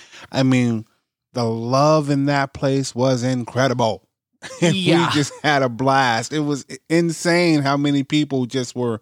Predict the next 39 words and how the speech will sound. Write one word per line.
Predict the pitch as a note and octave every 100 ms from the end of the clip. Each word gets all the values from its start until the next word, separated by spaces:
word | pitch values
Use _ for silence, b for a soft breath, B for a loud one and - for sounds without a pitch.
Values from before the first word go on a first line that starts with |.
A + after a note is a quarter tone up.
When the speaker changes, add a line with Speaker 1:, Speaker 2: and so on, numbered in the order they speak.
| b b b b b G#2
Speaker 1:
vibing | G2+ B2 D3 C#3+ D3+ D3
with | C#3+ C#3
us | C#3 C3+ B2+
and | B2 B2 A2
digging | D3 C#3 C#3+
the | C3
music | B2+ C3 D3 C3+ -
and | B2 A#2
standing | A2+ D3 D#3 D#3+
on | D3+
that | C3+ A#2 G2+
stage. | - C#3 D3+ B2+ A2 - b b b b _
I | C3+ D#3 -
watched | B2+ B2 C3+ C#3+ C3 - -
people | - C#3+ C#3 B2
just | G#2+ A#2+ -
catch | - C3 C3 -
fire, | - B2+ C3 A#2+
and | A2+ A2+
it | A#2
just | A#2 A2+
spread | - - C3 B2
from | - G#2+
table | G#2+ - C3 A#2+ A#2
to | A2
table | - - C3+ B2 A#2
and | A2 G#2+
person | - C3+ B2+ B2
to | A2
person. | - B2 B2+ A#2 F#2 - b b b b
And | G#2
it |
was | A#2 A2
just | G#2 A2 -
a, | G2+ G2 - _ -
a | G2
wonderful | G#2+ A#2 A2+ - G2+
thing. | G2+ F#2+ E2+
Speaker 2:
Mm-hmm. | D#3 D3+ D3